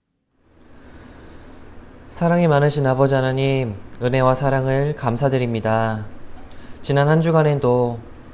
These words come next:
우리를 주의 날개 아래 품어주셨다가 오늘도 거룩한 주일을 맞이하여서 주님을 예배하는 이 귀한 자리로 나올 수 있도록 인도하여 주심을 너무나도 감사드립니다. 주님, 우리는 아직도 코로나 바이러스로 인해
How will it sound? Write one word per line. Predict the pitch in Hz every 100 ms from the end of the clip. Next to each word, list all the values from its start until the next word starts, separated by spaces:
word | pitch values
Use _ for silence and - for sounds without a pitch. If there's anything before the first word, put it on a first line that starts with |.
| - - - -
우리를 | 123 127 127 127
주의 | - 135
날개 | 123 123 131 139
아래 | 135 135
품어주셨다가 | 156 151 147 139 127 127 120 127 135 143 - - -
오늘도 | 127 123 131
거룩한 | 139 151 147 147
주일을 | 147 - 139 151 147 143
맞이하여서 | 117 113 123 120 117 117 120 120 120 - - -
주님을 | - 131 139 143 131
예배하는 | 127 127 127 131
이 | 127
귀한 | 120 - 135 139
자리로 | 127 117 117 120 127 151
나올 | 123 117 120 131
수 | 127 131
있도록 | 120 127 123 123 120
인도하여 | 123 123 139 139
주심을 | 135 131 123 120 120 120
너무나도 | 117 117 120 123
감사드립니다. | 117 117 139 127 123 117 110 113 113 113 - - - - - - -
주님, | 139 139 147 139 120 113 - - - -
우리는 | 139 151 151
아직도 | 135 131 139 - 135 131 131
코로나 | - 165 165 156
바이러스로 | 160 120 123 143 143 143 139
인해 | 117 113 123 123 127